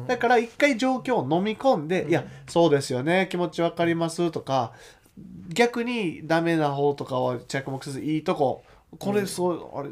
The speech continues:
Speaker 2: あれ、めっちゃすごいっすね、お、とか言うっていう感じにして、で、これ、もしこれできたらもっと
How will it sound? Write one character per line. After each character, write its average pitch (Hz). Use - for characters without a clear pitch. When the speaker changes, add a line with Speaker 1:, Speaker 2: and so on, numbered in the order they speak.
Speaker 2:
あ 104
れ、 113
め 143
っ 131
ち -
ゃ -
す -
ご 151
い 127
っ -
す -
ね、 127
お、 127
と -
か 139
言 180
う -
っ -
て -
い 185
う -
感 196
じ 190
に 185
し -
て、 247
で、 180
こ 254
れ、 233
も 254
し 320
こ 226
れ 226
で 220
き 208
た 135
ら 120
も 147
っ -
と 113